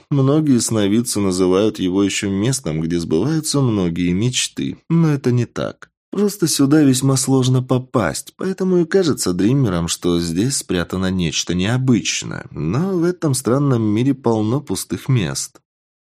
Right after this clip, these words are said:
"Обманок", — утвердительно кивнул рептилоид Михруш.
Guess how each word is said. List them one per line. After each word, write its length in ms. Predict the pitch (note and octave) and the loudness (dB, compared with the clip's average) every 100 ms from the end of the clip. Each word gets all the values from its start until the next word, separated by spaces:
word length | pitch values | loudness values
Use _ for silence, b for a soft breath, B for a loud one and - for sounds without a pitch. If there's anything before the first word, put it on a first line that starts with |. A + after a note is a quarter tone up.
| _ _ _ - | _ _ _ -4
"Обманок", — 880 | A2 A2 C#3+ D#3 F#2 D#2 D#2+ - - _ | -4 0 0 0 -2 -4 -8 -10 -20 _
утвердительно 760 | F2+ E2+ F2 E2 E2 E2+ D#2+ D2+ | -6 0 2 2 0 0 0 -2
кивнул 500 | - F2+ E2+ D#2+ E2 | 0 0 2 2 2
рептилоид 600 | D#2 - E2 D#2+ D#2 - | 0 0 0 2 2 0
Михруш. 680 | G2+ A#2+ A2 F2+ G1+ - | -2 -2 0 0 0 -8